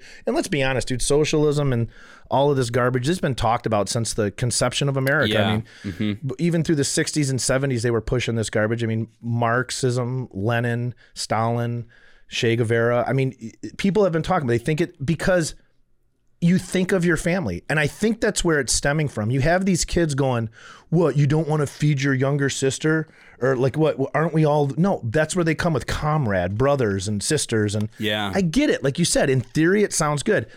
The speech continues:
Speaker 1: You think of your family. You think, like, "Well, if the family, I have to go out and get food, I have to feed my whole family."
Speaker 2: Mm-hmm.
Speaker 1: The problem is, is that in America, which is uniquely designed,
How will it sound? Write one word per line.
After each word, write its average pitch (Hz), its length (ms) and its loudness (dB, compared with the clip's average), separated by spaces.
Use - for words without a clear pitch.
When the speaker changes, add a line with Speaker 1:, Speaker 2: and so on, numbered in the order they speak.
Speaker 1:
You 165 120 4
think 143 360 0
of 156 100 2
your 165 140 2
family. 156 480 -2
You 131 80 0
think, 147 200 -2
like, 147 160 0
"Well, 151 140 2
if 139 80 0
the 139 80 -2
family, 160 380 -2
I 131 100 0
have 160 120 0
to - 60 -2
go 156 120 2
out 151 80 2
and 143 80 0
get 135 120 0
food, 175 220 0
I 147 40 4
have - 80 -2
to 131 80 -2
feed 185 380 0
my 147 140 2
whole 135 300 2
family." 135 500 -2
Speaker 2:
Mm-hmm. 101 440 -4
Speaker 1:
The 139 80 -6
problem 202 680 0
is, 107 440 -2
is 143 180 0
that 147 180 0
in 147 120 0
America, 139 800 0
which 139 180 0
is 127 180 2
uniquely 180 840 2
designed, 135 840 0